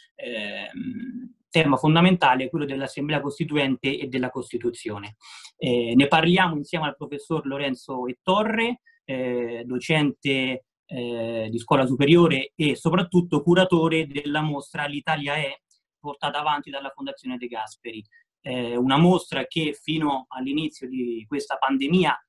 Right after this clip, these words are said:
ha girato per, eh, l'Italia, quindi tra Milano, Lodi, Gorizia, Roma e Napoli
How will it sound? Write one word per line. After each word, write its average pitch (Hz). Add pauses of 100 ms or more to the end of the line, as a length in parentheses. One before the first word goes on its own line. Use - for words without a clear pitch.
ha 127
girato 139
per, 127
eh, 117
l'Italia, 196
quindi 135
tra 131
Milano, 139
Lodi, 139 (240)
Gorizia, 131
Roma 139 (380)
e 185
Napoli 151